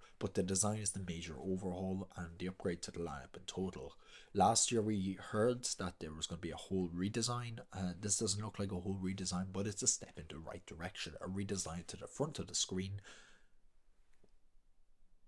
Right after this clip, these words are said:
in the iPhone fourteen. Pro models, which is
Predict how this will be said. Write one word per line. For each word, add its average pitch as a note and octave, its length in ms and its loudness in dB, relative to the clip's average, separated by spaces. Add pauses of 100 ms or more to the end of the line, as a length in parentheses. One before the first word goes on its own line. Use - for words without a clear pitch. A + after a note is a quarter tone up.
(640)
in G2+ 300 -2 (220)
the G#2 80 8
iPhone E2 440 -2 (140)
fourteen. - 420 -4 (260)
Pro F2 240 2
models, - 560 -6 (140)
which - 340 4 (120)
is F#2 320 0